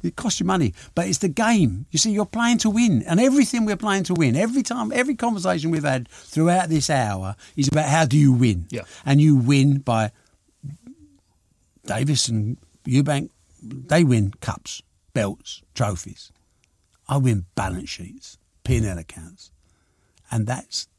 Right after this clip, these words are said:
Speaker 1: the two sides of sport.
Speaker 2: So is it purely for you, is it about, I mean, the accountant there from Dagenham, is it about the money?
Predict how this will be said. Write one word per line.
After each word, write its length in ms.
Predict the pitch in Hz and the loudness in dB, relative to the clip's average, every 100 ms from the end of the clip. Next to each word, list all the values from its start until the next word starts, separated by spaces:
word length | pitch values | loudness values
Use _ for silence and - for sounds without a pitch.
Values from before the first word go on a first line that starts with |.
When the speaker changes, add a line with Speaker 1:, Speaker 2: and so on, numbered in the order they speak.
| _ - | _ -8
Speaker 1:
the 80 | 120 | -4
two 240 | - 123 | 0 0
sides 500 | - 113 113 104 - - | 0 -4 -4 -6 -12 -12
of 100 | - | -16
sport. 320 | - - 80 - _ _ _ _ _ - - - | -10 -8 -8 -12 _ _ _ _ _ -20 -20 -2
Speaker 2:
So 220 | - 190 | 2 4
is 140 | 233 | 4
it 140 | 240 - _ _ _ _ - | 2 -4 _ _ _ _ -8
purely 540 | - - 190 160 135 131 | 0 4 6 6 6 2
for 140 | - | 0
you, 380 | 120 113 110 110 - _ _ _ | 2 2 0 -4 -8 _ _ _
is 180 | 143 123 | -2 -2
it 60 | - | -4
about, 440 | 107 - 135 127 | -10 -4 -2 -2
I 60 | 131 | 0
mean, 180 | 131 120 | 0 0
the 140 | 117 | -2
accountant 680 | 113 - 139 131 139 135 - _ _ _ _ | -4 -2 0 2 2 0 0 _ _ _ _
there 220 | 131 127 127 | 2 2 2
from 220 | 123 110 | 0 0
Dagenham, 480 | 131 123 127 127 135 - | 0 2 2 2 0 -2
is 160 | 139 | -2
it 80 | - | 0
about 520 | 131 117 - 139 139 - - | -2 -4 0 0 0 -4 -4
the 120 | 131 | 0
money? 640 | 127 123 147 160 185 196 | 2 2 2 0 0 -4